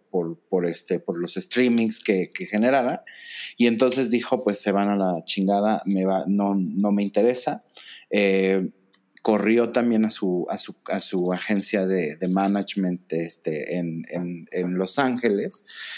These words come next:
Y como que eso fue un poco lo que hizo que la gente de H B O como que le dijera, "A ver, vente para acá y, y vamos a ver", y eso también como que le ayudó a ella un poco como a que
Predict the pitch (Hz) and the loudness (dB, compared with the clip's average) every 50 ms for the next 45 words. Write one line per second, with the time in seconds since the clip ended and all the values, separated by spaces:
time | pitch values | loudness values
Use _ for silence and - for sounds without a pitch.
0 | - - - - 123 123 127 135 127 123 127 123 127 127 131 123 123 123 127 131 | -12 -6 0 2 2 4 4 4 4 4 2 2 0 2 2 4 4 4 4 4
1 | 127 127 123 120 120 123 123 - _ _ _ _ - - - - - - 135 143 | 4 4 4 2 2 0 -2 -8 _ _ _ _ -20 -20 -14 -10 -2 0 2 2
2 | 143 - - 156 147 - 165 151 139 139 139 139 - 139 131 131 143 135 123 117 | 2 2 2 0 2 4 4 4 4 2 0 2 2 2 2 4 4 2 2 2
3 | 113 - 113 107 107 110 110 110 - - 117 - - 110 98 92 90 90 95 95 | 2 2 2 4 4 4 2 2 0 0 -2 0 2 2 2 2 2 2 0 0
4 | - 110 104 98 - - 101 98 101 95 78 78 98 98 98 - - 104 104 101 | 0 0 -2 0 0 -2 0 0 0 2 2 2 2 0 0 0 0 2 2 4
5 | 98 92 95 95 - 98 95 - 185 - 92 90 87 82 85 - - 104 98 98 | 4 4 2 0 0 -2 -2 -2 -2 -2 -2 -2 -2 -2 -4 -4 -2 0 2 2
6 | 98 98 104 101 101 104 101 101 98 - - - 92 87 87 - - 101 95 98 | 2 4 2 2 2 2 0 0 -2 -2 -2 0 0 -2 -2 0 0 0 2 2
7 | 95 95 92 85 71 - _ - - - - - - - _ - 104 95 101 98 | 2 0 0 -2 -4 -8 _ -18 -18 -18 -16 -16 -18 -14 _ -4 0 2 2 2
8 | 101 101 98 - - 107 98 98 95 98 107 120 113 98 95 95 - 113 - - | 2 2 0 0 0 2 2 4 2 2 2 4 2 2 2 0 -2 -4 -4 -2
9 | 107 95 92 95 95 92 - 104 101 95 92 - 98 85 80 67 - - - - | 0 0 2 2 0 0 0 -2 -2 -2 -2 -2 -2 -2 -2 -4 -6 -10 -16 -18
10 | - - - - - 104 110 113 110 110 107 113 113 107 117 117 113 110 110 113 | -18 -18 -16 -6 0 2 4 4 4 4 4 2 4 4 4 4 4 4 4 2
11 | 113 110 110 113 110 107 - 110 - 110 107 113 104 98 90 87 - - 95 87 | 2 2 2 2 0 0 0 -2 -2 -2 -2 -2 0 0 0 -2 -2 -2 0 0
12 | 85 87 87 85 82 | 0 0 -2 -4 -6